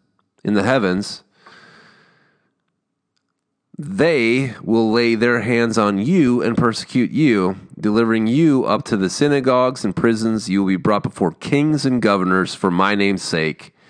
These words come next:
This will be your opportunity to bear witness. Settle it, therefore, in your minds not to meditate beforehand how to answer.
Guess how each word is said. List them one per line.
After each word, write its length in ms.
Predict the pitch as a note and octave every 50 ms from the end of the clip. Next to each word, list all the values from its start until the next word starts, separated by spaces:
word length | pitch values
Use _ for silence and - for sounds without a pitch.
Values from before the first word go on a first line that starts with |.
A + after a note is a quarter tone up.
| - - - - - - - - - - - - - _ _ _ _ -
This 320 | - A#2 D3 F3+ F3+ -
will 80 | F3 F3
be 140 | D3 D#3 D#3
your 420 | C3 G#2+ G#2 A#2 B2 C3+ C#3+ - -
opportunity 880 | A2+ C3+ - - C3+ - - - - C3+ A#2+ G#2+ F2+ - G#2 G#2 G#2+
to 140 | - - A2+
bear 220 | F2 A2+ A#2+ B2
witness. 640 | A#2+ D3+ F3 B2 A#2 G#2 D#2+ - - - - - - _ _ _ _ _ _ _ _ _ _ _ _ _ _ _ _ _ _ - _ _ _
Settle 400 | - - - - F3+ G#3+ G#3+ D#3
it, 120 | A2+ F#2+ -
therefore, 460 | G#2+ G2+ G2+ - - A2+ A2+ - - -
in 140 | D3 D#3+ F3+
your 120 | F3 E3+
minds 480 | D#3 A#2 G#2 G#2 G2+ G2+ A2 A#2 - A2
not 160 | A2+ A#2 -
to 100 | - A#2+
meditate 480 | A2+ A2+ A#2 A#2+ A2+ - C#3 B2 - -
beforehand 540 | - - - C3 B2 B2+ A#2+ A2+ G2+ F#2
how 140 | - F#2 F2
to 120 | F#2+ F#2 -
answer. 600 | G#2+ A2+ A2+ G#2 - - E2+ D2+ E2 - -